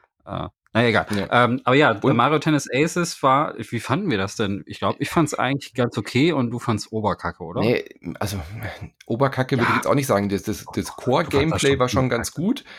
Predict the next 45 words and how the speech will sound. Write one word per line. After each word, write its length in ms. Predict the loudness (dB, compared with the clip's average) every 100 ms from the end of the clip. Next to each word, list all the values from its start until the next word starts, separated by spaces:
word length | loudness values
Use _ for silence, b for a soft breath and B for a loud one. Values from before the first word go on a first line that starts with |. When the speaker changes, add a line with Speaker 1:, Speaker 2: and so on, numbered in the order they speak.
| B
Speaker 1:
Mhm. 300 | -2 0 2
Speaker 2:
aber 240 | 4 4
es 140 | 2 0
ist 120 | -4
einfach 220 | -4 -4
zu 180 | -4 -2
wenig 240 | 0 -2 -2
drin. 260 | 0 2
Also 160 | 2 0
man 160 | 0
hatte 180 | 0 0
ja 200 | 0 0
auch 220 | -2 -4
gar 140 | -4 -2
keine 260 | 0 0
Optionen. 540 | -2 -6 0 2 4 2
Du 80 | -2
konntest 360 | -4 -4 -6
auch 180 | -6 -6
irgendwie 280 | -6 -6 -2
überhaupt 220 | -2 -2
nichts 200 | -4 -6 -2
einstellen, 760 | 2 2 2 2 2 0 -4
wie 200 | -6 -2 0
du 120 | -2
spielen 460 | -2 0 2 2 0
willst, 340 | -2 -2 -4
äh, 200 | -2 0
was 140 | 0 -2
du 100 | -6
spielen 340 | -2 -2 0
möchtest. 420 | -2 -4 -8 -10 B B B
Du 80 | -4
warst 220 | -2 0
ja 80 | 0
immer 240 | 2 2 0
auf 120 | -2
diese 200 | -2 -4
kurzen 640 | 2 2 4 2 0 2
Matches 480 | 2 0 -2 -4 -4
irgendwie, 640 | -4 -2 -2 0 2 0 B B B B B -6
äh, 300 | -2 -2 -2
beschränkt. 760 | -4 -4 0 0 0 -2 -6
Du 60 | -4
kanntest, 420 | -2 -2 -2